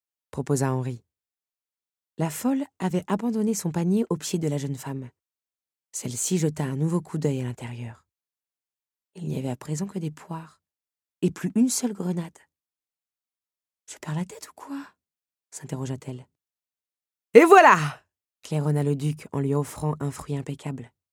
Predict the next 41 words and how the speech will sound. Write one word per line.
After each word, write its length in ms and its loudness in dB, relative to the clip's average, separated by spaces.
Belle 440 0
l'accepta, 680 -6
malgré 460 2
les 100 2
mises 220 0
en 80 0
garde 340 -2
des 140 -4
créatures 560 -8
de 60 -6
la 120 -6
folle. 340 -14
Elle 100 2
avait 140 4
déjà 260 4
dégusté 460 2
une 100 2
pâtisserie 640 0
lors 140 -2
du 100 -6
bal 160 0
de 80 -2
la 100 -2
comtesse, 520 -2
une 180 10
autre 300 6
au 60 0
Palais 220 2
Royal, 420 2
et 80 2
se 140 -2
portait 260 0
comme 160 2
un 80 2
charme. 420 -6
Les 200 2
insectes 420 0
lui 160 0
avaient 220 4
également 380 4
recommandé 640 0